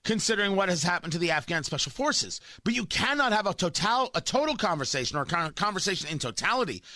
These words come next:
about Afghan Special Forces without recognizing how Joe Biden took away the air support. If the U S military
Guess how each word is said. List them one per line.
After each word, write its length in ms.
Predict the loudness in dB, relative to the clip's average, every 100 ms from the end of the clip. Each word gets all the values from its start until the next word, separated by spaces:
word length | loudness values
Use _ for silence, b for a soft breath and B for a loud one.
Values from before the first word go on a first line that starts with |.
| B -4
about 240 | -2 0
Afghan 400 | -2 -2 0 -2
Special 300 | 0 -2 -2
Forces 480 | -2 0 2 0 -2 B B
without 300 | 0 2 0
recognizing 840 | -2 0 0 0 0 2 2 0 0
how 180 | 2
Joe 280 | 2 2 2
Biden 360 | 2 2 0 0
took 180 | -2 0
away 220 | 0 2
the 180 | 0 0
air 180 | 0
support. 460 | 2 -2 -2 -6 -6 _ _ _ _ _ _ _ _ _ _ _ _ _ _ b b b
If 140 | -4 0
the 120 | 2
U 200 | 2 4
S 160 | 2 2
military 680 | 0 0 0 -2 -4 -8